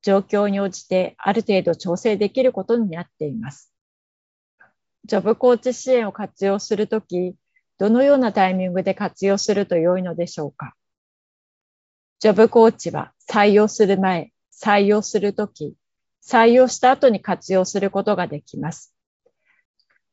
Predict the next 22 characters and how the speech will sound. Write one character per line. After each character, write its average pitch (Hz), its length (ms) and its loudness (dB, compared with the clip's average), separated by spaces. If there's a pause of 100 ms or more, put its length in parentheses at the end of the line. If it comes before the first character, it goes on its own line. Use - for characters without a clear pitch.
具 214 120 2
体 214 240 4
的 196 320 -2
に 180 320 -6
ど 196 140 2
の 214 120 2
よ 208 140 4
う 196 40 -2
な 180 120 -4
目 175 220 -8
的 208 280 -2
や 226 120 6
内 226 260 2
容 233 140 6
で 233 100 2
活 - 320 -2
用 233 140 4
で 226 100 2
き - 160 -2
る 220 100 0
の 190 120 -4
か - 260 -18